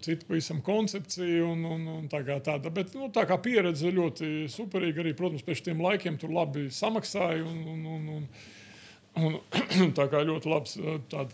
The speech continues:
tāda pieredze bija. Ja es pat atbraucu atpakaļ, tad, ā, uzreiz mums bija tā kā tas P S R S čempionāts. Tas bija pēdējais gads, kad Latvija startēja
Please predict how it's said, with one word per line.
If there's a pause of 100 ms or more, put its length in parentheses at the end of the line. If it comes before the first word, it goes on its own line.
tāda
pieredze
bija.
Ja
es
pat
atbraucu
atpakaļ,
tad,
ā, (680)
uzreiz
mums
bija
tā
kā
tas
P
S
R
S
čempionāts. (580)
Tas
bija
pēdējais
gads,
kad
Latvija
startēja